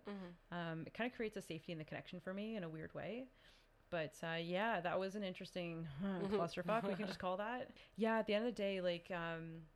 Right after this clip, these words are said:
Speaker 2: it was definitely, like, it definitely, yeah, I, yeah, I grew a lot in that <laughs> experience.
Speaker 1: <laughs>
Speaker 2: Um, I, uh, yeah, it was, it was one of those things that I think because we both kinda came from different worlds too, it, it created a bit of incompatibility too within
Speaker 1: Yeah.
Speaker 2: that.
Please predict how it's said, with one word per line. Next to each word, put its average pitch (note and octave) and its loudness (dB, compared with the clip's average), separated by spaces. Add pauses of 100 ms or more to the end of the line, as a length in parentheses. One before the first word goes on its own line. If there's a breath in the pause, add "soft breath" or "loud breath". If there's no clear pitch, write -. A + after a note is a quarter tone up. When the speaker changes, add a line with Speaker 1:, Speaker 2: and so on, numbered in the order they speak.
(800)
Speaker 2:
it G3+ 2
was G#3+ 2
definitely, A3 0
like, F#3+ 2 (680 soft breath)
it G#3 -6
definitely, C#4 2
yeah, A#4 6
I, B3+ 4 (220)
yeah, G#4+ 8
I D4 10
grew G4+ 8
a D4 12
lot A#3 10
in B3+ 0
that A#3+ 8
<laughs> F4 8
experience. G4 12
Speaker 1:
<laughs> - 2
Speaker 2:
Um, F4 6 (500 loud breath)
I, C#4 10
uh, C#4 8
yeah, D4 8
it B3+ 6
was, C4 2 (100)
it B3+ 2
was C4 6
one C4+ 6
of D#4 4
those D#4+ 0
things A#3+ 0
that G3+ 4 (220)
I - -4
think B3 -2
because A#3+ -2
we A3 -2
both F3+ 0
kinda G3+ -2
came F3+ -4
from G3 -4
different F3+ -4
worlds E3 -4
too, G#3+ -4 (420 loud breath)
it, - 6 (120)
it - -2
created F#3 2
a - -4
bit F3+ 0
of F3 2
incompatibility E3+ 0
too F#3 -4
within F#3 0
Speaker 1:
Yeah. D#3 0
Speaker 2:
that. G#3 0